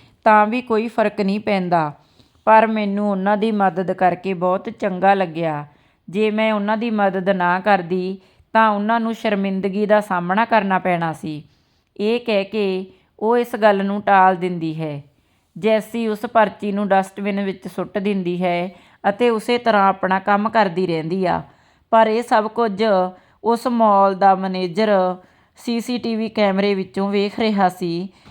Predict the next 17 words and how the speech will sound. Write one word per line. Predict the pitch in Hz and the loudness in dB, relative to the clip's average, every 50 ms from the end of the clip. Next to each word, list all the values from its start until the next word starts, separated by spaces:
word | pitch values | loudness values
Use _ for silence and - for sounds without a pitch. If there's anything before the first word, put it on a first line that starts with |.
| - _ _ - | -20 _ _ -2
ਕਿ | - 240 | -2 -2
ਕਿਸ | 240 240 226 226 214 - | -2 -2 -6 -6 -6 -6
ਤਰ੍ਹਾਂ | - - 247 247 233 | -2 2 2 2 2
ਜੈਸੀ | 220 196 214 202 190 190 - - 214 208 | 2 2 0 0 0 -2 -4 -6 -4 -2
ਨੇ | 208 208 190 180 170 165 165 - - - _ - - - | -2 -2 -2 -4 -6 -8 -10 -14 -20 -20 _ -10 -2 0
ਆਪਣੇ | 214 208 208 - 220 220 240 240 | 0 0 0 -2 -2 -2 -2 -2
ਕੋਲੋਂ | 240 220 208 208 214 214 | 0 0 0 0 0 -2
ਪੈਸੇ | 208 214 208 196 190 196 208 208 | 0 0 0 0 0 -2 -4 -2
ਦੇ | 185 190 185 185 | -2 0 -2 -2
ਕੇ | 180 185 202 202 196 | -2 -4 -6 -4 0
ਕਸਟਮਰ | - 202 196 196 - - 196 196 196 180 | 0 0 0 -2 -4 -4 0 0 0 0
ਨੂੰ | 190 196 | -2 -4
ਸਮਾਨ | 196 - 220 202 190 185 180 175 165 | -4 -4 -2 0 0 0 0 0 -2
ਦਿੱਤਾ | 165 165 160 - 190 202 202 | -4 -6 -2 0 0 0 2
ਹੈ। | 196 180 160 143 - _ _ _ _ _ _ _ _ _ _ _ _ _ _ _ _ _ _ _ _ _ _ - | 0 -2 -4 -4 -8 _ _ _ _ _ _ _ _ _ _ _ _ _ _ _ _ _ _ _ _ _ _ -2
ਇਹੋ | 226 233 214 220 247 247 | 0 0 0 0 0 -2
ਜਿਹਾ | 208 233 226 214 214 190 185 180 | 0 0 0 4 4 4 4 4